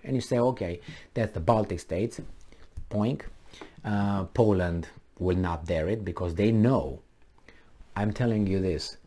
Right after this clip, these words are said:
Poland knows that they, if they make the slightest move, military move against Russia, Russia will not have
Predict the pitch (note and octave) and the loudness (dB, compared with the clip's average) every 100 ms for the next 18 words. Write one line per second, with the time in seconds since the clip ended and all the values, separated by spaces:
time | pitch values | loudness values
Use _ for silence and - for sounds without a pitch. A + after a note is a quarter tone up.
0 | - - _ _ - - - - - C#3+ | -20 -20 _ _ -20 -18 -18 -18 6 10
1 | E3 B2+ G2 F2+ F2 - - - - - | 12 10 6 2 -4 -12 -20 -20 -16 -16
2 | - F2 E2+ A#2 G#2+ C#2+ C#2+ C#2+ - - | -10 -4 2 4 4 0 -4 -10 -16 -20
3 | - _ _ - - A2 - - A2 G2+ | -20 _ _ -2 4 4 2 0 4 4
4 | A2 G#2+ - G#2 G2 A#2 A2 - A2 F#2+ | 2 -2 0 2 4 4 2 0 -2 -2
5 | - - C3+ D3 D#3 D3 C#3+ - C3 B2+ | -6 -4 0 2 4 4 2 2 2 4
6 | G#2+ C#2+ - - - A2+ G#2 G2+ F2+ F#2+ | 2 0 -8 -8 0 2 2 2 2 0
7 | E2+ C#2+ - - F#2+ F#2 F2+ - - F#2 | 0 -4 -10 -6 -4 -2 -4 -6 -6 -2
8 | G#2 F#2+ - - - - - - - - | 0 -2 -8 -14 -20 -20 -20 -20 -14 2
9 | A#2+ C3 A#2+ G#2+ A2 A2+ A#2+ A#2 - G#2+ | 4 4 2 4 4 4 2 0 -2 0
10 | G2+ | 0